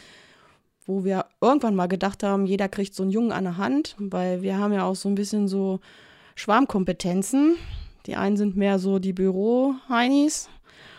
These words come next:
und die anderen sind eher so die Handwerker oder die, die organisieren können und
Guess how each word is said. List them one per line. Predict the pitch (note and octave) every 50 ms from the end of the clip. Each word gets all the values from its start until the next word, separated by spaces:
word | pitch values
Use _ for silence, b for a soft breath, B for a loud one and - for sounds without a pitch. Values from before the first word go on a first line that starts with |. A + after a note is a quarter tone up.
| B B
und | - G3+ G#3
die | G#3 G3+
anderen | - G3 G3+ G3+ G3+ G#3
sind | G3 G#3 G3+ -
eher | - - G3
so | G3 G3 G3
die | G#3 G#3+
Handwerker | G3 A3 A#3+ C4 C4 B3 B3 B3 B3+ B3+ C#4 C4+ C4+ C4+ C4+ C4+ C4 -
oder | - - G3+ G3+ G3+ G3 G3 F#3+ F#3+
die, | F#3+ F#3+ - G#3 G#3
die | G3 G3+ G3+
organisieren | - - F#3+ F#3+ F#3 F#3 G3+ G#3+ G3+ F#3 F#3+ A3+ C4 B3 B3 B3+
können | - - B3 A#3+ B3 B3+ B3+ C4 B3+
und | - - G#3 G#3+ G#3+ - - -